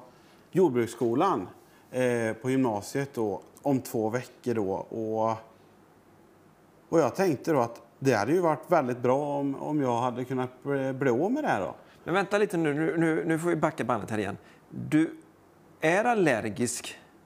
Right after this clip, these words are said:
Speaker 2: mot grisar.
Speaker 1: Mm.
Speaker 2: Och så ska du börja på jordbruksskolan.
Speaker 1: Mm.
Speaker 2: Så du går ifrån grisarna hemma och så ska du till ett gymnasium
Speaker 1: Mm.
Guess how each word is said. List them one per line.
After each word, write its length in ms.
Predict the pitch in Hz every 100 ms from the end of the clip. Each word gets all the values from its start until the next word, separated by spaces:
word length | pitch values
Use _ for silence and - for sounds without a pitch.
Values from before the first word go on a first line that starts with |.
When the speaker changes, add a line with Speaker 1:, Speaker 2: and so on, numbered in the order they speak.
| - -
Speaker 2:
mot 180 | 139 123
grisar. 580 | 127 135 110 - 87 - - -
Speaker 1:
Mm. 200 | 170 269 - -
Speaker 2:
Och 80 | 143
så 80 |
ska 140 | 143 160
du 80 | 160
börja 260 | 185 135
på 120 | 117
jordbruksskolan. 1300 | 135 165 160 120 104 107 101 - - 107 127 170 104 - - -
Speaker 1:
Mm. 140 | 233 - - - - -
Speaker 2:
Så 120 | 160
du 100 | 151
går 420 | 143 175 190 208 - - - - - -
ifrån 600 | 165 156 165 151 156 156 151 - - _ _ - - - -
grisarna 600 | - 143 175 151 - 127
hemma 480 | 139 143 120 117 123 - - _ - -
och 120 | 127
så 120 | 139
ska 180 | - 135
du 300 | 131 127 123 - - _ - - - - - - -
till 200 | 156 139
ett 140 | 127
gymnasium 760 | 143 147 139 107 113 - 170 139 113 - -
Speaker 1:
Mm. 160 | -